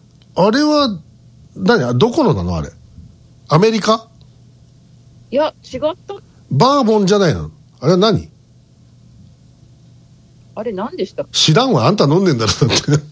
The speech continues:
Speaker 1: 最近だって飲み出した、そこまで。
Speaker 2: 飲みはわかるべさ。あなた、バーボンとスカッチとか、アイリッシュとか全部違うべさよ。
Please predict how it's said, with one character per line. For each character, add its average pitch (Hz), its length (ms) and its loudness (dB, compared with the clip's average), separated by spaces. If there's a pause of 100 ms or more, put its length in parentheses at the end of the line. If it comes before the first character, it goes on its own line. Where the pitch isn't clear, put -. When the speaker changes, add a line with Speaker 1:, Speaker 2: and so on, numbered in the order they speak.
(1300)
Speaker 1:
最 311 240 -2
近 370 200 -12
だ 359 100 -2
っ 262 40 -2
て 262 100 -16
飲 240 120 -10
み 254 100 -8
出 277 120 -4
し - 100 -18
た、 233 360 -10
そ 226 100 -12
こ 262 120 -12
ま 277 100 -12
で。 - 80 0
Speaker 2:
飲 - 160 4
み 359 120 4
は 302 100 2
わ 120 200 0
か 151 220 2
る 233 140 0
べ 339 160 2
さ。 151 600 0
あ - 20 0
な 151 60 -2
た、 151 200 0
バ 147 440 0
ー 160 40 0
ボ 156 160 2
ン 151 140 0
と 143 180 0
ス - 180 -6
カ - 160 -2
ッ 156 100 0 (180)
チ - 200 -4
と - 140 2
か、 135 320 0 (340)
ア - 220 -2
イ 175 40 0
リ 180 260 0
ッ - 20 2
シ - 300 0
ュ 170 40 2
と 151 120 2
か 117 160 -2
全 123 320 0
部 240 80 0
違 208 500 0
う - 20 0
べ 226 120 2
さ 151 160 0
よ。 80 180 -8